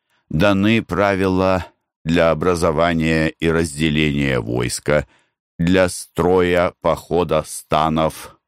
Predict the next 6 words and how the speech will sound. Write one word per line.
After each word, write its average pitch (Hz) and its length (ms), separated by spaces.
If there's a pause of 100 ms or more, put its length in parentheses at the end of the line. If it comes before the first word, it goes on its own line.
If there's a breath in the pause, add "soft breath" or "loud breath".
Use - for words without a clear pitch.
обоза, 85 800 (400)
движений 101 680
пехоты 87 760
и 69 40
конницы, 73 840 (360 soft breath)
стрельбы 120 760